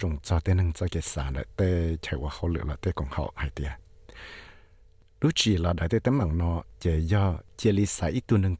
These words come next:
tư là chỉ ta do nu có bao hay tiệt. Tụ năng là do năng tư bị xử lý, chỉ ta do bao cho tới sự sự đại tụ năng là điệp tu lý nè lúm bề nè chạy nhỏ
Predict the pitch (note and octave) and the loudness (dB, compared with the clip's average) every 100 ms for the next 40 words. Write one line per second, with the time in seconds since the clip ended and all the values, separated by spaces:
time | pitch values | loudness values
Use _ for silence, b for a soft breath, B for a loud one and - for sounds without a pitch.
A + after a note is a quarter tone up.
0 | - G#2 G2 F2+ E2+ E2 D#2+ D#2+ - - | -4 0 2 2 0 -2 -2 -4 -4 -6
1 | - - F2+ F2 F2+ F#2 G2+ G#2 A2 A2 | -4 0 0 2 2 2 2 4 4 4
2 | G2+ - C#2+ - - G#2 A#2+ - E2+ C#2 | 0 -2 -6 -6 -2 0 0 0 0 -2
3 | - - - B B B B - E2+ F#2 | -10 -20 -20 B B B B -2 2 4
4 | G2 E2 F#2+ G2 A2+ G#2 A2+ G2+ F2 - | 4 4 2 4 2 2 2 2 2 -2
5 | E2+ - E2+ F#2 E2+ - - - - - | -6 -2 0 2 2 0 -8 -20 -20 -14
6 | - - G2+ F#2 F#2+ G#2+ A#2 - - A2+ | -2 2 2 2 4 2 0 -6 -2 0
7 | C#3 A2+ G2+ G#2+ F2+ - - A#1 C2 C2+ | 2 0 0 -2 -2 -6 -4 -4 -4 -8
8 | - - - C#2+ D2 F2 D#2 D2+ D#2+ E2 | -10 -18 -8 -4 0 2 2 2 2 2
9 | G2+ F2 E2+ D#2 E2+ - D2 F#2 A#2 F#2+ | 2 2 0 -4 -4 -4 -4 2 2 2
10 | E2 C#2+ C#2+ - C#2+ - D#2 F2+ F#2+ | 0 -4 -8 -8 -6 -4 -2 0 2